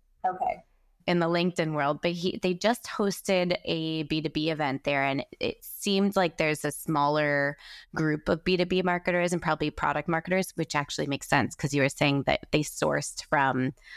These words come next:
Speaker 2: other countries a lot. Have you seen that evolve or change or grow in the past few years in Australia?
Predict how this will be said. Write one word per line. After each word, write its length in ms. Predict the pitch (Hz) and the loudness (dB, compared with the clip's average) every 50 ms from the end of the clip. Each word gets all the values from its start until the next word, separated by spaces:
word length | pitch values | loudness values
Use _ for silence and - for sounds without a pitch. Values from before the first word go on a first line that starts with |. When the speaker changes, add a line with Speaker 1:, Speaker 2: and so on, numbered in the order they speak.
| - - _ - | -20 -12 _ -2
Speaker 2:
other 200 | 151 139 143 143 | 0 0 0 -2
countries 500 | - - 160 - - - 143 139 131 - | -2 -4 -4 -4 -4 -4 -4 -4 -2 -2
a 60 | 85 | -4
lot. 320 | 87 - - - - - - _ _ - - - _ - - | -2 -2 -2 -2 -2 -4 -8 _ _ -20 -20 -20 _ -4 -2
Have 200 | 202 185 202 175 | 2 2 4 4
you 80 | 196 185 | 2 2
seen 280 | - - 208 196 196 | 2 0 0 2 4
that 160 | 208 226 226 214 | 4 4 6 6
evolve 600 | 196 165 - 165 151 147 147 156 175 190 180 185 | 4 4 4 2 4 4 4 4 4 2 2 2
or 100 | 170 156 | 0 0
change 480 | - - - 170 156 151 156 165 160 | -2 -4 -4 -2 -2 0 0 0 0
or 80 | 160 151 | 0 -2
grow 440 | 135 - 147 143 143 147 160 180 202 | 0 -2 -2 0 0 2 2 2 4
in 120 | 208 208 | 4 2
the 60 | 208 | 2
past 360 | 202 - 220 208 202 - - | 0 0 0 0 -2 -4 -6
few 140 | - 214 214 | -2 0 0
years 380 | 214 202 202 202 208 208 202 - | 0 2 0 0 0 0 -2 0
in 80 | 208 | 2
Australia? 640 | 208 208 208 - - 208 202 208 214 214 214 208 214 | 2 2 2 2 0 2 2 2 4 2 2 2 0